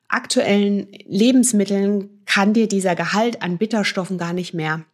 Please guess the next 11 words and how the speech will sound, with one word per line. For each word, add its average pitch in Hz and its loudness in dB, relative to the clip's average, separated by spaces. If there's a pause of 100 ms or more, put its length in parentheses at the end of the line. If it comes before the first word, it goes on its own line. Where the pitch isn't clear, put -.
(100)
garantiert 156 -4
werden. - -10
Deswegen 170 -4
bin 165 -6
ich 269 -2
immer 214 4
dafür, 180 -4
dass 160 -6
man 156 -8 (240)
zusätzlich 208 0
zu 208 -2